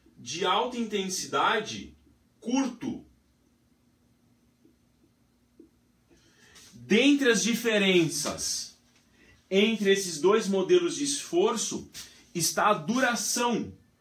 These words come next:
do período de esforço e a duração do período de recuperação. Profissionais precisam entender que há diferença metabólica,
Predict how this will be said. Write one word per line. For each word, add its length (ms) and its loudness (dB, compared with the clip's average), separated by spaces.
do 160 -8
período 460 2
de 120 -2
esforço 720 -2
e 140 -2
a 80 2
duração 840 -2
do 220 -4
período 420 2
de 120 -2
recuperação. 1000 -4
Profissionais 640 2
precisam 920 0
entender 640 0
que 260 -2
há 260 4
diferença 840 -2
metabólica, 1080 0